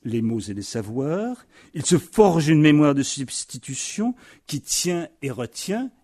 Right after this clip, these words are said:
y compris l'inutile, elle un magazine que Junot est éduc d'Abrantès ou le nom du général de l'Armina. Grâce à ce qu'offrent les livres, il retrouve enfin une parenté,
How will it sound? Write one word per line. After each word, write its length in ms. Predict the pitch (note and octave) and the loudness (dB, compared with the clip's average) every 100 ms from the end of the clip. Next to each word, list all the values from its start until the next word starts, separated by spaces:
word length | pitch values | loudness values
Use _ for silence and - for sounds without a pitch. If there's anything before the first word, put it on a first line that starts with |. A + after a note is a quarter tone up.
| _ C#3 | _ -8
y 80 | |
compris 340 | B2 C#3 - C#3+ | -2 -2 0 -2
l'inutile, 680 | A#2 G#2+ G2 - E3 A3+ A#3 _ _ _ - | -2 -4 -6 -8 -6 -4 -6 _ _ _ -2
elle 160 | C#3 | 2
un 60 | C3 | 2
magazine 580 | A2+ G#2+ G2+ C3+ A3 G#3+ | 2 -2 -4 -4 -4 -4
que 120 | G#3+ | -4
Junot 340 | C#3 C#3+ D3 | -2 0 2
est 120 | C#3+ | 0
éduc 220 | C3+ B2 A#2 | -2 -4 -2
d'Abrantès 920 | A2+ G2 G2+ - C3+ G#3 A3+ - - | -4 -4 -8 -6 -2 0 -2 -6 -8
ou 60 | D3+ | -6
le 100 | D#3+ | -4
nom 140 | G#3+ | -4
du 140 | B3 A#3+ | -6 -8
général 360 | B3 B3+ C4 | -8 -8 -8
de 60 | B3 | -8
l'Armina. 560 | B3 G#3+ F3 A#2+ G2 - _ _ _ _ _ _ _ _ - | -6 -6 -6 -8 -10 -18 _ _ _ _ _ _ _ _ -4
Grâce 320 | C3 G3+ F#3 | 2 2 4
à 80 | E3 | 0
ce 100 | - | 0
qu'offrent 280 | D#3 - B2 | -2 0 -2
les 120 | A#2+ | 0
livres, 380 | C#3 A#3 B3+ A#3+ _ _ | 0 -2 -4 -8 _ _
il 120 | C#3+ | 0
retrouve 440 | C#3 D3 - D#3+ C3+ | 2 2 0 0 2
enfin 240 | B2 B2+ | 0 -2
une 140 | A#2 G#2 | -2 -4
parenté, 840 | - C3+ B2 B2+ - F3+ B3 | -4 -2 -2 -4 -4 -4 -4